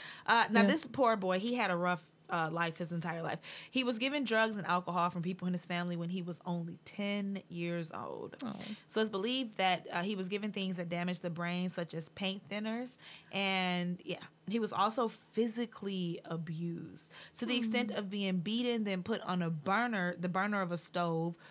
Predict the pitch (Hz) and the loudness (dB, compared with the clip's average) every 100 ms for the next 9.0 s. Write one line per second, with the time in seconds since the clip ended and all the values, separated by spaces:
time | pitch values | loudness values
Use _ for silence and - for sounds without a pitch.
0 | - 185 185 - 180 175 175 - 165 170 | -6 -2 -2 0 2 2 0 -2 -2 2
1 | 165 170 165 156 - - 165 160 156 147 | 2 2 0 -4 -6 -6 -4 -4 -6 -8
2 | 151 - 220 208 160 107 - 98 123 165 | -10 -2 4 4 2 -6 -8 -12 -12 -16
3 | _ _ _ - - - - 175 165 - | _ _ _ -12 -10 -4 -2 0 -2 0
4 | 175 185 - - - - 381 403 320 339 | 2 2 -2 -12 -16 -4 -2 0 2 2
5 | - 202 190 - - - - 254 240 233 | 2 0 0 0 -4 -2 2 6 6 6
6 | 240 226 262 247 233 226 240 208 208 190 | 2 2 4 6 4 4 0 0 2 4
7 | 214 220 202 170 180 196 220 - 160 175 | 4 4 0 0 0 -2 -2 -4 -4 -2
8 | 170 - - 202 - 156 147 - - | 0 0 0 -2 -2 -8 -8 -8 -10